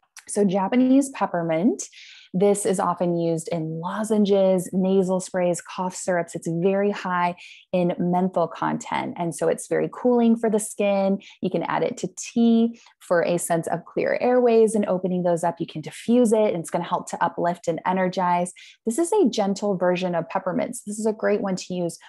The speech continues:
with kids as well. And you can't purchase this oil. The only way to snag it is for free this month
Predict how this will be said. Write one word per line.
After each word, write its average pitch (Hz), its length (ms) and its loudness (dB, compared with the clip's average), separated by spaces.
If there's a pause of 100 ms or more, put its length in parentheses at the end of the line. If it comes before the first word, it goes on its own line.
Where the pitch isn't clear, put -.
(160)
with 170 180 -2
kids - 360 -4
as 180 200 -2
well. 180 580 0
And 185 220 -2
you 190 80 0
can't 262 300 0 (120)
purchase - 420 -2
this - 280 -6
oil. 381 460 0
The - 100 -2
only 240 320 4
way 226 200 4
to 214 120 -2
snag 175 440 -4
it 285 200 2
is 185 240 -4
for 190 160 -6
free 180 320 -4
this 190 240 -2
month 151 380 -4